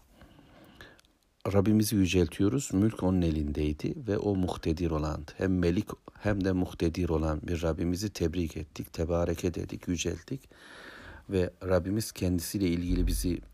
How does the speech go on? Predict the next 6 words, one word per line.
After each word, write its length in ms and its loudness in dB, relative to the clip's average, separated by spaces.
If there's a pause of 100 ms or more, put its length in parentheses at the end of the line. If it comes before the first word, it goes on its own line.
(520)
yine 220 2
bilgilendiriyor. 960 -2 (460)
اَلَّذ۪ي 420 2
خَلَقَ 420 0
الْمَوْتَ 540 -2
وَالْحَيَاةَ. 800 -4